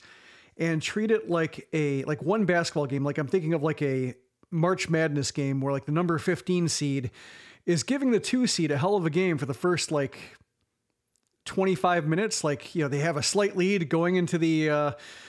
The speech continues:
halftime, and then they come out with some, some good sets in the second half. And all of a sudden, like, somebody gets into foul trouble, <laughs> game gets away, they lose by seventeen. It was closer than the scoreboard said, but ultimately the run differential or the point differential,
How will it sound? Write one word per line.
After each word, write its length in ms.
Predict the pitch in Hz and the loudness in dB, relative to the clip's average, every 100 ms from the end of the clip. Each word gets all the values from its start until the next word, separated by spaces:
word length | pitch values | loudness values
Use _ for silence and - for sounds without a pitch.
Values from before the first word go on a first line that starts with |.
| - 131 | -14 -8
halftime, 560 | 120 190 190 - 202 | -2 -2 -2 0 2
and 100 | 185 | 2
then 140 | 165 165 | 2 0
they 80 | |
come 200 | 156 185 | 0 0
out 200 | 170 175 | 2 2
with 100 | 180 | 0
some, 320 | 151 165 151 131 | 0 0 0 -2
some 240 | - 147 | -2 -2
good 260 | 127 175 143 | 0 0 0
sets 480 | - 170 - - | 0 0 0 -6
in 220 | - 165 151 | -4 -2 0
the 300 | 147 143 139 | 0 0 0
second 280 | 196 170 | 0 0
half. 300 | 143 170 170 | 0 0 2
And 60 | 190 | 2
all 80 | 208 | 2
of 80 | 202 | 2
a 40 | |
sudden, 280 | - 208 196 | 2 2 2
like, 160 | 175 | 0
somebody 240 | - 196 180 | 2 2 2
gets 140 | 180 | 2
into 120 | 165 | -2
foul 240 | - 160 156 | 0 2 0
trouble, 460 | - 160 156 147 - - - | 0 0 0 -2 -4 -10 -14
<laughs> 260 | - - | -14 -6
game 220 | - 190 185 | 0 4 4
gets 180 | 180 | 4
away, 400 | 175 160 160 160 | 2 4 4 4
they 160 | 160 165 | 4 4
lose 320 | 160 165 160 | 4 4 2
by 440 | 120 151 147 143 139 | 2 0 2 0 0
seventeen. 600 | - 180 160 151 160 156 | 2 2 0 0 0 0
It 40 | |
was 100 | 147 | -2
closer 420 | - 254 269 233 | 0 2 2 2
than 160 | 214 196 | 2 2
the 60 | |
scoreboard 560 | 180 - 202 165 170 156 | 0 2 2 4 2 2
said, 340 | - 180 147 | 2 2 2
but 140 | 139 156 | 0 0
ultimately 520 | 170 170 170 160 156 | 0 0 2 2 2
the 120 | 151 | 2
run 180 | 147 160 | 2 2
differential 540 | 156 - 151 147 151 | 0 0 0 0 0
or 160 | 143 139 | 2 0
the 80 | 139 | 0
point 240 | 170 165 | -2 0
differential, 580 | 156 120 147 143 151 135 | 0 0 -2 0 -2 -2